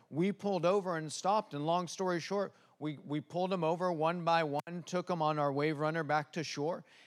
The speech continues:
and then we ended up leading all of them to the Lord that day. And I could have just easily said, "Okay, guys, ha-, have a, have a good day. You know, I'm, and, you know, we're glad we saved your lives or whatever." But no, like, we saved their lives in the natural. But what,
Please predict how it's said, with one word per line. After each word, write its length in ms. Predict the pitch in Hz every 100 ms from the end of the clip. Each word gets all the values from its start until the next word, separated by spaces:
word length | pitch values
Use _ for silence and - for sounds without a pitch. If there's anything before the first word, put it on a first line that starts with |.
| -
and 140 | 165
then 160 | 170 185
we 140 | 180
ended 220 | 190 190 180
up 120 | 170
leading 400 | 160 180 185 175
all 380 | - 156 185 196
of 120 | 175
them 160 | 165 160
to 140 | 165
the 120 | 147
Lord 420 | 131 147 185 101 - - _ _ _ _ _ -
that 240 | 165 160
day. 160 | 156 143
And 100 | 170
I 80 |
could 140 | 202 226
have 100 | 170
just 260 | 180 - -
easily 380 | 190 185 175 165
said, 200 | 175 160
"Okay, 240 | 185 208
guys, 360 | 180 170 170 151 - - -
ha-, 220 | 170 185
have 320 | 151 180 170
a, 140 | 180 180
have 200 | 156 165
a 60 | 170
good 200 | 175 165
day. 240 | 175 175
You 120 | 165
know, 160 | 160 160
I'm, 180 | 151 151
and, 260 | 143 139 127 -
you 140 | 196 160
know, 160 | 139
we're 140 | 139 147
glad 280 | 151 165 151
we 140 | 156
saved 300 | 151 170 156
your 100 | 156
lives 340 | 156 170 160
or 60 | 160
whatever." 240 | 151 156
But 200 | 151 165 - - -
no, 300 | 165 220 143
like, 280 | 139 170 151 - -
we 140 | 190
saved 320 | - 220 220
their 140 | 190 175
lives 340 | 185 202 180
in 80 | 170
the 100 | 151
natural. 400 | 151 196 - 156
But 160 | 151
what, 320 | 156 175 247